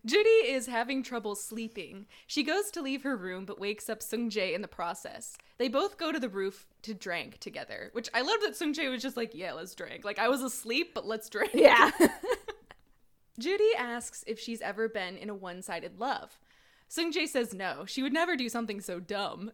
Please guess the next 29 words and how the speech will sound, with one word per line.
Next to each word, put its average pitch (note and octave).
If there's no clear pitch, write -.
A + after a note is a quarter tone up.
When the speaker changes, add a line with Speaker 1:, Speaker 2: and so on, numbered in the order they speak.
Speaker 1:
and C4+
then D#4+
looks D4
devastated G3
when G#3
she A3
realizes G3
why F#3
Judy F#3+
may F3+
be F#3
asking. D4
"You C4
deserve C4
way G3+
better," F#3+
she -
tells G3+
Judy. E3
And B3+
I C5+
agree. F4
Speaker 2:
I A4
agree, F#4
but B3+
also A4
she C#5+
does F#4+
that C#5